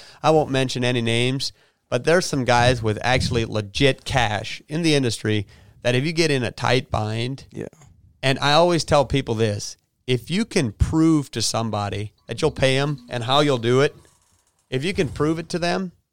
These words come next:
Speaker 1: on paper, you'll never have an issue, like,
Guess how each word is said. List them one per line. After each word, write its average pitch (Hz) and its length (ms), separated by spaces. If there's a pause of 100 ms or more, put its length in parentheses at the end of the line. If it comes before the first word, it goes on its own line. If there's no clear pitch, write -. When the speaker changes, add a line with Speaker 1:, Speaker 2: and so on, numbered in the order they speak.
(220)
Speaker 1:
on 156 220
paper, 147 480 (600)
you'll 202 120
never 185 220
have 156 180
an 127 80
issue, 135 420 (140)
like, 117 240